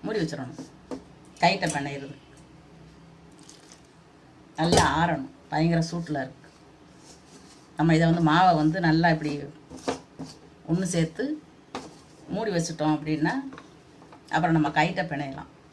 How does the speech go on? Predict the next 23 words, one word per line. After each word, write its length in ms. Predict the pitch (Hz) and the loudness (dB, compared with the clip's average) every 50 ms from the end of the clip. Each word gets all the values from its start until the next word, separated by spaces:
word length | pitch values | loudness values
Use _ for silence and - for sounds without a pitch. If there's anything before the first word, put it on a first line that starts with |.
| - - - - - - - - - - - - - - - - - | -20 -20 -20 -20 -20 -20 -20 -20 -20 -20 -20 -20 -20 -20 -20 -12 -6
மாவு 220 | 233 - 185 202 208 180 | -2 2 2 2 2 2
வந்து 160 | 180 180 180 | 0 -2 -2
இப்ப 120 | 170 175 170 165 | 2 4 4 6
நல்லா 200 | 160 170 185 185 170 165 | 6 6 8 8 8 8
ஆறிடுச்சு, 480 | 175 185 185 180 170 160 - - 160 175 185 156 | 8 8 6 4 0 -2 -2 -2 0 0 0 0
வத்த 260 | 156 165 165 - 190 175 170 | 0 0 2 4 4 4 6
மாவு. 280 | 165 165 165 165 170 196 208 - - - - - - - - - - - - - - - - - - - - - - - - - - - | 6 6 6 4 4 2 -2 -4 -8 -10 -8 -8 -8 -8 -10 -14 -18 -18 -20 -18 -16 -16 -16 -16 -16 -16 -14 -8 -4 -2 0 0 0 2
நம்ம 180 | 156 165 170 165 | 4 4 4 4
இப்ப 100 | 160 170 165 | 4 4 2
வந்து 160 | 165 170 175 | 2 4 4
நம்ம 120 | 165 165 165 165 | 4 4 4 2
கெட்டியா 320 | 170 165 - - 202 190 170 165 | 0 -2 0 4 6 6 6 6
பிணைஞ்சுக்கிருவோம் 580 | - 180 170 175 165 160 156 151 139 139 - - - - - | 6 4 2 2 0 -2 -4 -6 -6 -8 -12 -6 -4 -2 0
இடியாப்பத்துக்கு. 500 | 160 170 165 156 151 160 - - - - - - - - | 2 2 2 0 0 -4 -10 -12 -16 -18 -20 -20 -6 -4
இன்னும் 200 | - 170 165 165 | -2 0 0 2
கொஞ்சம் 260 | 160 156 170 170 165 160 | 2 2 4 4 4 4
லேசா 240 | 170 - - 190 170 165 | 4 4 2 2 2 2
சூடா 220 | - - - 170 160 147 | 0 -2 2 2 4 2
இருக்கு. 200 | - - 147 170 185 170 - - - - - - - - - - - - - - - - - - - - - - - - - - - - - - - - - - - - - - - - - - - - - - - | 2 0 -4 -2 0 0 0 -2 -4 -6 -6 -6 -8 -12 -20 -20 -20 -20 -20 -8 -4 -2 -2 -2 -4 -8 -16 -20 -20 -20 -20 -20 -20 -20 -20 -18 -14 -8 -6 -6 -6 -6 -8 -14 -20 -20 -20 -20 -20 -20 -16 -6 0
கொஞ்சம் 260 | 156 165 160 156 151 | 2 4 4 4 4
கையில 220 | 160 165 175 175 165 | 2 2 2 2 2
எண்ணெய் 180 | 160 180 180 170 | 2 0 0 -2
தொட்டுக்கிட்டு 440 | 160 - 165 151 156 156 - 202 | -4 -6 -6 -8 -8 -8 -6 -6